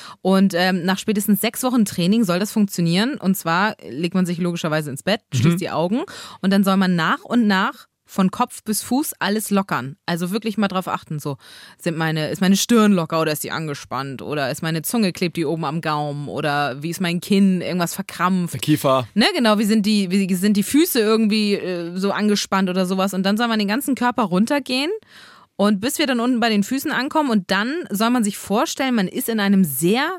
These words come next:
Speaker 1: dunklen Raum, also, äh, eigentlich Licht aus und liegt in einer schwarzen Hängematte.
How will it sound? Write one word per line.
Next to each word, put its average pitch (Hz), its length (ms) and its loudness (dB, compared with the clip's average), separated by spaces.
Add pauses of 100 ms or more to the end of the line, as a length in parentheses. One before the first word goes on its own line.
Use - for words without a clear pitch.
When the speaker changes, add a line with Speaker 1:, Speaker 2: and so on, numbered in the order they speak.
Speaker 1:
dunklen 208 540 2
Raum, 160 320 0 (180)
also, 175 200 0
äh, 127 200 -6
eigentlich 185 280 0
Licht 240 240 -4
aus 302 260 0
und 202 180 0
liegt 269 220 0
in 233 80 -2
einer 190 260 0
schwarzen 214 560 -2
Hängematte. 208 720 -2